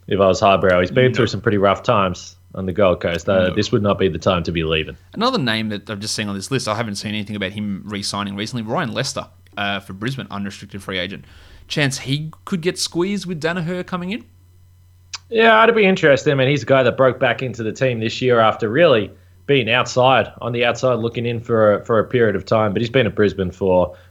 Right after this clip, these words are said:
Speaker 1: a long, long time. I, I think he'll stay. I think they liked him 'cause he's pretty versatile. He can play back, he can play forward. He played a number of roles, uh, for them this year. So I, I think Lester will probably stay, and they'd probably wanna keep him. And I also just don't think,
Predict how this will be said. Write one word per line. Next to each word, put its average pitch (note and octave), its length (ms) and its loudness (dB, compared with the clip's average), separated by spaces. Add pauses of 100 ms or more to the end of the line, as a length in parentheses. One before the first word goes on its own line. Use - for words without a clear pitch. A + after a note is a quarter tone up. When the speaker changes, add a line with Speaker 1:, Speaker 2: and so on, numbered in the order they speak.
(100)
Speaker 1:
a F#2+ 60 0
long, F#2+ 280 4
long E2+ 160 -4
time. D2+ 320 -6
I, A#2 320 4
I - 20 2
think A2+ 220 -2
he'll F2+ 160 -10
stay. G2+ 480 -2
I A2+ 80 0
think F3+ 120 0
they D#3+ 120 4
liked C#3 260 4
him C#3 100 -2
'cause A#2 100 -10
he's A#2 100 -6
pretty D#3+ 180 -2
versatile. C3 540 2
He F#2+ 60 -4
can A2 120 -10
play B2+ 160 0
back, B2 320 0
he A2+ 80 -8
can F#2+ 120 -12
play A#2+ 200 -2
forward. A#2 360 0
He G#2+ 80 -4
played A2+ 260 0
a G2+ 40 -4
number A2 280 -2
of F#2+ 100 -2
roles, G#2+ 400 4 (400)
uh, G2+ 120 0
for - 140 -4
them G2 180 -2
this F2+ 200 -4
year. E2+ 200 -2
So G#2 180 2
I, B2+ 240 6 (120)
I E3 60 0
think A#2+ 220 -4
Lester F2+ 260 -2
will D#2+ 120 -6
probably E2 440 -2
stay, A2+ 340 2
and B2+ 100 4
they'd D3 120 2
probably A#2+ 240 2
wanna G#2 160 -2
keep D#3 260 -2
him. D#3 140 -2
And D#3+ 80 2
I E3+ 80 4
also G3 260 4
just A#2+ 200 -6
don't C3+ 200 2
think, D3 260 -4